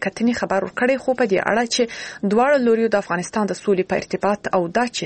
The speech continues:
سعودي په دغه پروسه کې څه رول لوبولی سي، نور جزئیات نه دي ورکړي. خو د پاکستان ډیلی ټایمز ورځپاڼې د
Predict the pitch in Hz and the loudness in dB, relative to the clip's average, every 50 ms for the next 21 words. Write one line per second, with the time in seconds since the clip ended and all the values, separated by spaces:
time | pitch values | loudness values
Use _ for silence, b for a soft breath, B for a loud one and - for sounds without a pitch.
0 | - - 190 180 180 180 190 196 - 196 175 180 170 175 175 - - - - 175 | -6 -4 -2 -2 0 0 0 -2 0 0 0 0 0 -2 -4 -6 -4 -2 -2 -2
1 | 165 - 180 - - - - - 254 254 277 277 269 254 269 254 254 254 254 254 | -2 -2 -6 -8 -10 -10 -4 -2 0 2 2 2 2 2 2 2 4 4 4 4
2 | 254 254 - - 254 247 B B B B B B B 226 240 247 226 202 202 196 | 2 0 0 -2 -4 -4 B B B B B B B 2 2 2 2 2 0 0
3 | 190 202 208 202 202 - 202 185 185 175 - - - 185 170 170 - 180 175 180 | 2 2 0 0 0 -2 0 0 0 0 0 0 -2 -2 -2 0 0 0 0 0
4 | 175 - 180 175 - - - - 240 247 226 214 233 247 240 226 202 - - 214 | 0 -2 -4 -6 -6 -8 -4 0 2 2 4 4 4 4 4 2 0 0 0 0
5 | 196 196 190 185 170 175 - - 226 226 226 220 202 214 214 208 | 0 2 2 2 0 -2 -2 0 0 2 2 2 2 2 2 2